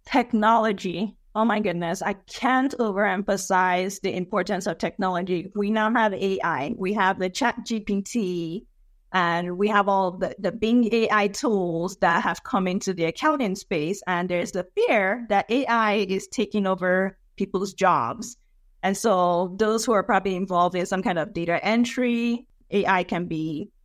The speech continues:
programmed to get a lot of those things done faster and more efficiently. I see it from the opposite side. I feel like A I is a big advantage for us in the accounting space because it gives you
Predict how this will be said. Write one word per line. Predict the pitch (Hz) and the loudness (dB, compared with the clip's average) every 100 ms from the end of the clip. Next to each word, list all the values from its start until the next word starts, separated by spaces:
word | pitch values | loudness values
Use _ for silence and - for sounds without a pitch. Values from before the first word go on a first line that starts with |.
| - _ | -20 _
programmed | - 294 254 202 185 190 | 0 2 4 2 2 0
to | 190 | -2
get | 196 | 0
a | 185 | 2
lot | 180 175 | 2 0
of | 165 | 0
those | 185 185 | -4 -4
things | 175 190 | -4 -2
done | 196 151 | -2 -2
faster | 196 220 208 - 175 160 160 160 | -2 -2 -2 -4 0 0 0 -2
and | 180 165 160 170 | -2 -4 -4 -4
more | 170 165 | -4 -4
efficiently. | 165 294 277 208 - 160 143 - _ _ _ _ _ _ _ - | -4 -4 -2 -4 -4 -6 -6 -8 _ _ _ _ _ _ _ 2
I | 285 | 2
see | 427 427 381 | 4 2 2
it | 269 | 4
from | 277 220 | 2 2
the | 202 190 | 2 0
opposite | 202 214 208 196 | -2 -2 -2 -6
side. | - 196 151 160 | -2 0 0 0
I | 214 | 0
feel | 294 320 | 2 4
like | 240 226 - | 2 0 -2
A | 226 - | 0 0
I | 185 196 214 269 370 _ _ _ _ 226 | 0 2 2 0 -2 _ _ _ _ 0
is | 208 202 196 | 2 2 0
a | 190 | -2
big | 214 214 | -2 0
advantage | 190 175 175 185 196 277 240 233 - | -2 -2 -2 0 2 2 2 -2 -16
for | - - - | -4 -2 0
us | 175 185 254 - - | 0 0 -2 -8 -6
in | 214 180 175 180 208 | -2 -2 -2 -4 -4
the | 190 196 | -4 -2
accounting | 196 185 190 196 | 0 0 0 -4
space | - 180 233 | -4 -2 -2
because | 214 214 196 | -2 -4 -2
it | 190 196 | -2 0
gives | 233 269 233 190 | 2 2 0 -2
you | 214 233 196 180 180 | 0 2 2 -2 -4